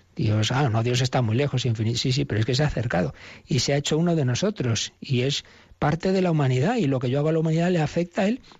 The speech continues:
Por eso la otra cita que pone es Hechos nueve, cuatro, cinco. ¿Qué, qué cuenta ahí este capítulo nueve de los Hechos de los Apóstoles? La conversión de Saulo. ¿Y qué le dice el Señor a Saulo? "Saulo, Saulo, ¿por qué me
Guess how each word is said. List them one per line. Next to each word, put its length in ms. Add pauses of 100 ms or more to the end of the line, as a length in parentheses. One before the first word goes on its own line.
(160)
Por 120
eso 180
la 80
otra 200
cita 280
que 100
pone 260
es 120 (440)
Hechos 500
nueve, 480
cuatro, 400
cinco. 600
¿Qué, 140
qué 220
cuenta 480
ahí 220
este 260
capítulo 420
nueve 220
de 80
los 160
Hechos 240
de 80
los 160
Apóstoles? 580 (500)
La 280
conversión 560
de 100
Saulo. 400 (220)
¿Y 80
qué 120
le 120
dice 260
el 80
Señor 300
a 60
Saulo? 360 (420)
"Saulo, 600
Saulo, 500 (140)
¿por 300
qué 320
me 520